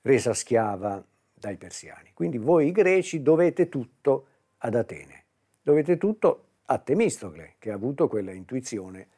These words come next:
straordinaria. E la difficoltà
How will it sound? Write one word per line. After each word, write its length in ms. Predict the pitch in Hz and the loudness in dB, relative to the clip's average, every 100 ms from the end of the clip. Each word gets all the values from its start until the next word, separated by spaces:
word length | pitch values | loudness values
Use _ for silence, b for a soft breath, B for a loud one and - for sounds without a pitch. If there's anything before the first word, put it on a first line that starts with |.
| _ | _
straordinaria. 880 | - - 113 92 82 - - - - _ _ _ _ _ _ _ _ _ _ _ _ _ _ _ _ | -20 0 0 0 -4 -14 -18 -20 -20 _ _ _ _ _ _ _ _ _ _ _ _ _ _ _ _
E 220 | 208 - _ _ _ _ _ _ _ _ _ _ _ _ _ _ _ _ _ _ _ _ _ _ _ 226 | -2 -2 _ _ _ _ _ _ _ _ _ _ _ _ _ _ _ _ _ _ _ _ _ _ _ 0
la 120 | 156 | 2
difficoltà 920 | 165 - 180 170 143 220 196 127 - | 2 2 2 4 4 4 4 2 -6